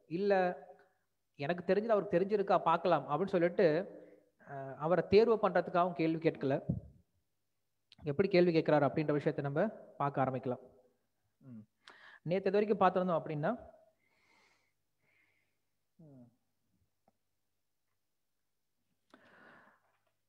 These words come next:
மைத்ரேயர் பேசி முடிச்சிட்டார். மேசி-, பேசி முடிச்ச பின்னாடி அதுக்கப்புறம் விதுரர் வந்து ரொம்ப சந்தோஷப்பட்டு மைத்ரேயரை புகழ்ந்து பேசுறார்.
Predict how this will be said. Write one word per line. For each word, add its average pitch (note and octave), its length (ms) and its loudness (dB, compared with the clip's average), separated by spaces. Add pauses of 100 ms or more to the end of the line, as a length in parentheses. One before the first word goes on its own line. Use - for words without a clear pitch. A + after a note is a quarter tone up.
(2500)
மைத்ரேயர் F#3+ 580 4 (560)
பேசி F#3+ 260 2
முடிச்சிட்டார். E3+ 600 2 (320)
மேசி-, G3 360 -2
பேசி F#3+ 280 0
முடிச்ச F#3 260 4
பின்னாடி E3+ 600 2 (360)
அதுக்கப்புறம் F3+ 920 2 (200)
விதுரர் F3+ 360 6
வந்து F3 300 6
ரொம்ப E3 180 2
சந்தோஷப்பட்டு F3+ 840 6 (140)
மைத்ரேயரை F3 440 2
புகழ்ந்து E3+ 380 0
பேசுறார். D3 500 -2